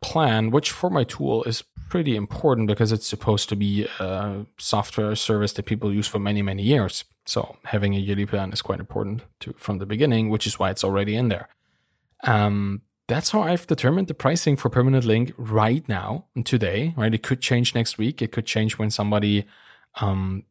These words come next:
tells me more, when I learn something that I didn't include in my pricing calculations before. So it'll be fluent because pricing is really never done. But if you ever wanted to know how I approach this complicated issue,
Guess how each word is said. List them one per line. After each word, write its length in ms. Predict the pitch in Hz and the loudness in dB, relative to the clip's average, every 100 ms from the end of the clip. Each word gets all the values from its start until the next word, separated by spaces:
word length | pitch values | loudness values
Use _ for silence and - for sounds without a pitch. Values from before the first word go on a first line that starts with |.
| - | -8
tells 300 | - 98 95 | -2 0 2
me 100 | 98 | 0
more, 320 | 92 92 120 | 0 0 2
when 120 | 107 | 2
I 80 | 98 | 2
learn 280 | 95 98 113 | 0 0 -2
something 560 | - 113 - 110 - - | -2 -4 -4 -6 -6 -8
that 320 | 107 101 98 | -4 -2 -2
I 100 | 98 | -2
didn't 480 | 101 98 98 104 - | -2 -2 -4 -6 -6
include 560 | 113 104 - 101 107 | -6 -6 -4 -4 -2
in 80 | 117 | -2
my 100 | 107 | -4
pricing 380 | 107 107 - 127 | -2 -2 -2 -4
calculations 560 | 123 123 135 123 - - | -4 -4 -4 -4 -4 -6
before. 520 | 113 _ 65 76 - - _ - | -10 _ -2 -2 -2 -8 _ -6
So 200 | - 151 | 0 0
it'll 140 | 190 | 2
be 100 | 214 | 2
fluent 600 | 208 - 101 101 107 - - _ _ _ - | 0 0 0 0 -2 -10 -20 _ _ _ -12
because 300 | 175 - 208 | -8 -4 -4
pricing 460 | - 104 98 107 104 | 0 0 0 -2 -4
is 180 | 107 | -2
really 180 | 104 98 | 0 0
never 240 | 95 95 92 | 0 -2 -2
done. 380 | 92 98 160 - - - - | -2 -2 -4 -8 -18 -10 0
But 140 | 120 | 0
if 140 | 131 | 2
you 200 | 127 123 | 2 2
ever 180 | 120 120 | 2 0
wanted 300 | 110 113 113 | 2 2 0
to 120 | - 98 | -2 -4
know 520 | 120 208 110 104 - | 0 0 0 -2 -4
how 180 | - 110 | 2 4
I 60 | 107 | 4
approach 500 | 101 - 120 160 - | 0 0 0 0 -2
this 160 | 104 | -2
complicated 560 | - 104 107 - 101 101 | -2 -4 -4 -4 -4 -4
issue, 360 | - 107 104 | -4 0 0